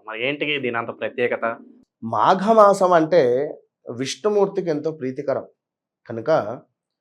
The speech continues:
Speaker 2: విష్ణుమూర్తికి ప్రీతికరమైనటువంటి యొక్క మాఘమాసంలో నదీ స్నానాలు ఆచరించి,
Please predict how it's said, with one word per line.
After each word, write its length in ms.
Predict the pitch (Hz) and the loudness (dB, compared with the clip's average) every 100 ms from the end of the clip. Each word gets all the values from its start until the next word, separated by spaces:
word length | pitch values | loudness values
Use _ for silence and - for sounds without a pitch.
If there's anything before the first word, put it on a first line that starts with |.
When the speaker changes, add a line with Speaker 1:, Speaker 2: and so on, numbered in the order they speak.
| _ _ _ _ _ 101 | _ _ _ _ _ -10
Speaker 2:
విష్ణుమూర్తికి 760 | 131 - 202 214 214 208 196 | -10 -6 0 2 2 0 -6
ప్రీతికరమైనటువంటి 1080 | 202 180 185 190 185 180 175 175 170 170 165 | -2 -2 -2 2 2 2 0 -2 -2 -4 -2
యొక్క 220 | 160 156 | -2 -2
మాఘమాసంలో 1500 | 139 127 131 156 170 185 185 175 170 170 170 165 180 208 - - _ _ _ _ _ _ - | 0 2 6 6 6 4 4 4 4 2 -2 4 4 4 0 -12 _ _ _ _ _ _ -12
నదీ 360 | 110 131 180 202 | -8 -6 -4 -6
స్నానాలు 580 | 190 185 180 180 180 175 | -4 2 2 4 4 4
ఆచరించి, 840 | 156 156 175 170 170 - 180 | 4 2 0 -6 -6 -8 -10